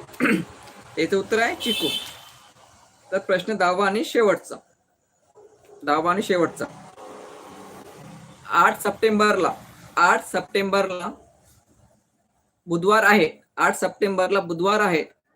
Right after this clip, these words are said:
तर या महिन्यात पाच वेळा येणारे वार कोणते? तर या महिन्यात पाच वेळा ये-, येणारे वार, वार कोणते? कोणता नाही, कोणते? तर या महिन्यात पाच वेळा येणारे वार कोणते? वार विचारले, वार कोणते?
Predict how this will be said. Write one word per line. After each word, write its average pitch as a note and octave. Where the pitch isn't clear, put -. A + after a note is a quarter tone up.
तर G3+
या F#3+
महिन्यात G3
पाच G3
वेळा F#3+
येणारे F3
वार F3
कोणते? F#3+
तर E3
या E3
महिन्यात F#3
पाच F#3
वेळा F#3
ये-, F3
येणारे F3
वार, F#3
वार D#3+
कोणते? G3+
कोणता E3+
नाही, D#3
कोणते? E3+
तर D#3+
या F3
महिन्यात G3
पाच F#3
वेळा F#3+
येणारे F3+
वार F3
कोणते? G#3
वार E3
विचारले, F#3+
वार E3+
कोणते? F#3+